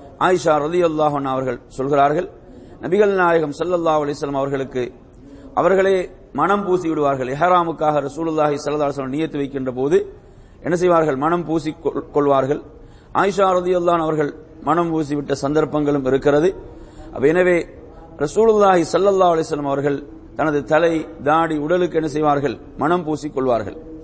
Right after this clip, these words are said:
அதனுடைய அந்த வாசம் என்பது இஹ்ராமுக்கு பிறகு இருந்தாலும் எந்த குற்றமும் கிடையாது. அப்ப, எனவே, இஹ்ராமுக்கு முன்னர் செய்ய வேண்டிய சுன்னத்துகளாக இரண்டு சுன்னத்துகள். என்னென்ன சுன்னத்து சொல்லுங்க பாப்போம். என்னென்ன சுன்னத்?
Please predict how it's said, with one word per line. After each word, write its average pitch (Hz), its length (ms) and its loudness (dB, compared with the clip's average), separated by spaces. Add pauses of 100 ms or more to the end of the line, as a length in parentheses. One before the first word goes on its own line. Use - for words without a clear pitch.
(400)
அதனுடைய 175 600 2
அந்த 160 220 0
வாசம் 190 380 2
என்பது 175 480 -2
இஹ்ராமுக்கு 175 580 0
பிறகு 180 280 0
இருந்தாலும் 165 460 -2 (480)
எந்த 170 460 0
குற்றமும் 170 420 -2
கிடையாது. 135 380 0 (960)
அப்ப, 127 120 -2
எனவே, 185 340 0
இஹ்ராமுக்கு 208 520 0
முன்னர் 196 300 -2
செய்ய 180 280 -2
வேண்டிய 165 520 -4 (200)
சுன்னத்துகளாக 170 760 0 (880)
இரண்டு 208 340 2
சுன்னத்துகள். 160 600 -4 (760)
என்னென்ன 180 300 -2
சுன்னத்து 165 320 -2
சொல்லுங்க 160 380 0
பாப்போம். 170 180 -4 (1800)
என்னென்ன 170 260 0
சுன்னத்? 135 340 -4